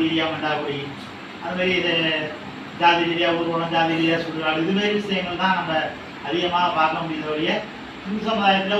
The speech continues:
ஒரு ஒற்றுமையான ஒரு நிகழ்வுகளை வேற எந்த விழாவிலையும் பார்க்க முடியாது. அதே மாதிரி நம்ம முதல் கடவுளா சொல்றோம், நம்ம நே-,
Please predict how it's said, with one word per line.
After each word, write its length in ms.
ஒரு 100
ஒற்றுமையான 640
ஒரு 100
நிகழ்வுகளை 500
வேற 100
எந்த 180
விழாவிலையும் 460
பார்க்க 280
முடியாது. 300
அதே 120
மாதிரி 180
நம்ம 200
முதல் 240
கடவுளா 400
சொல்றோம், 380
நம்ம 140
நே-, 240